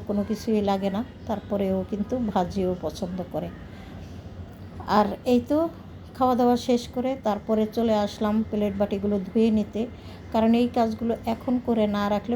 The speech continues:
পরবর্তীতে আমার নিজেরই রান্নাঘরে কাজ করতে ঝামেলা হয়ে যাবে। আর এখন ধুয়ে একটু উপর করে রাখবো, পরবর্তীতে কিন্তু আমি এগুলো গুছিয়ে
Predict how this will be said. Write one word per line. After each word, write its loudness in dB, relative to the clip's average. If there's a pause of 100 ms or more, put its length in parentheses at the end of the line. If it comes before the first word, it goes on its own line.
পরবর্তীতে -2
আমার 0
নিজেরই 4 (140)
রান্নাঘরে 0
কাজ -2 (120)
করতে -4
ঝামেলা 0
হয়ে 0
যাবে। -4 (500)
আর 2 (160)
এখন 2
ধুয়ে 6
একটু -2
উপর -4 (100)
করে 0
রাখবো, -2
পরবর্তীতে -2
কিন্তু 0
আমি 4 (500)
এগুলো 4
গুছিয়ে -2